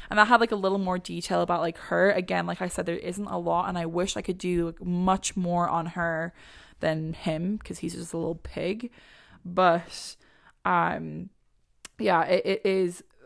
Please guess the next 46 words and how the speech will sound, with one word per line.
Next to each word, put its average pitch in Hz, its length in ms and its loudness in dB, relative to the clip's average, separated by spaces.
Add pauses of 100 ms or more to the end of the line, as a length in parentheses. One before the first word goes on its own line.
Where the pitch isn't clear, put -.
(140)
it's, 185 300 -6
it's 175 180 -6
a 175 40 -8
very, 180 280 2
very 170 240 0
hard 165 340 -2
story. 165 380 -2
But 175 300 -2
again, 180 360 -4 (420)
go 202 180 4
on 214 180 4
Netflix, 196 580 0
look 190 280 2
up 220 160 -2
Encounters 202 580 -2
with 202 140 -8
Evil, 180 420 0
and 175 160 -4
then 175 160 -4
you'll 175 200 -2
find 175 360 -6
this 175 220 -4
episode. 175 640 -6 (320)
Encounters 220 440 -4
with 233 120 -12
Evil 202 320 -8
is, 180 260 -6
like, 175 160 -4
probably 180 260 -4
one 175 100 -4
of 175 40 -6
my 175 120 -6
best, 165 320 -4
like, 170 140 -8
true - 260 -8
crime, 175 600 -6 (400)
um, 143 560 -10 (100)
documentary 175 680 -6
or - 20 -4
docuseries, 180 760 -6
I 180 60 -6
guess 185 240 -12
you 190 100 -8
could 190 100 -6
kinda 180 200 -6
say. 180 320 -2